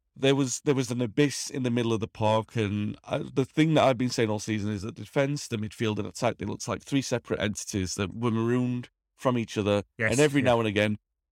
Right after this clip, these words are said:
Speaker 1: Fernandes would drop back and he'd attach it all like he was tethering it with a rope. Now, it looks like a team now. And, and yes, the sacrifice,
Speaker 2: It, it does. It
Speaker 1: you
Speaker 2: looks
Speaker 1: know.
Speaker 2: like a team that's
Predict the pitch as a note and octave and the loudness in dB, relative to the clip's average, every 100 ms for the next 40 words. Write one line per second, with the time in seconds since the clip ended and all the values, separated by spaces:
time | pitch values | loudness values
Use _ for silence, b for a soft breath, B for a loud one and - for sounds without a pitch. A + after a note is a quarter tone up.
0 | _ _ _ _ - C3 C3 A#2+ A2 A2 | _ _ _ _ -2 4 4 4 0 -4
1 | - A#2+ G#2+ G#2+ A2 - G#2 A2 A2 - | -2 -2 0 -2 -2 -4 -4 -4 -4 -4
2 | A2+ - F#2 G2+ G2+ G#2+ - A2 - - | -4 -2 -2 -2 -2 -4 -4 -8 -4 -2
3 | A2+ G2+ G2+ G2+ G#2 G2+ G#2 A2 A2 - | 0 -2 -4 -4 -2 0 0 0 -4 -12
4 | _ _ _ A2+ A#2 A#2 A2+ _ _ _ | _ _ _ 2 4 4 0 _ _ _
5 | _ _ - D3+ D#3 D#3 - C#3+ A#2+ - | _ _ -4 -2 2 2 4 2 2 -6
6 | - G#2+ F#2+ F#2+ F#2 _ _ - - C#3+ | -4 -4 -2 -4 -6 _ _ -8 -6 -4
7 | B2 A#2+ A#2+ C3 - - B2 D3 D3 C3+ | -2 0 2 2 0 -6 -2 -2 -2 -2
8 | - G#2 G#2+ D3+ G#3+ D#3+ D#3+ E3 A#3 G#3+ | 2 2 4 4 6 6 4 4 4 4
9 | G3+ F3+ E3+ F3+ F3 E3+ D#3+ C#3+ - - | 4 4 2 2 4 4 4 2 0 -8
10 | - - | -8 -12